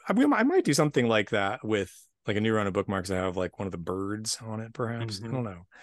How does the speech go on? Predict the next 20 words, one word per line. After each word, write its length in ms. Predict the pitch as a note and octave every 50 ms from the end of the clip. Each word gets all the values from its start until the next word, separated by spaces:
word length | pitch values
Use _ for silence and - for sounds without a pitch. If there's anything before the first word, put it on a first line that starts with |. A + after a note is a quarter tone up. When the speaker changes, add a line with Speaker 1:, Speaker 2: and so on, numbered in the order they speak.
| - - - - - _ _ -
Speaker 1:
We'll 100 | A#3 A#3
see. 220 | - - - - _ - - - - - - _ _ -
Um, 420 | C#3 C#3 C#3+ C#3+ C#3 C3+ B2+ A#2 A2 _ _ _ _ _ _ -
Speaker 2:
Growly 260 | - C#3 D3+ D#3+ E3+ D#3+
Leather 300 | C#3+ D3 C#3+ D3+ D#3 B2+
is 100 | A#2 -
great. 320 | - A#2+ B2+ C3+ C3 -
I 100 | A#2 A#2
just 320 | A2 - B2+ C3 - - -
ordered 340 | A#2+ B2 B2 A#2 B2 A#2 G#2
a 60 | F#2+
pad 260 | - - G#2+ G2+ G#2+
folio 360 | - - G#2 G#2 A2 A2+ A#2 A2+
from 180 | - A2+ A2
them, 340 | A2 A2+ A#2 A#2 A#2+ B2+ - _ _ _ _ _ _ _ -
uh, 140 | - A2 G2+ -
two 160 | A#2 A2+ A2
Speaker 1:
Hmm. 40 | G2
Speaker 2:
weeks 180 | F#2 F2 - -
ago, 380 | - C3 B2+ B2+ C3+ C#3 C#3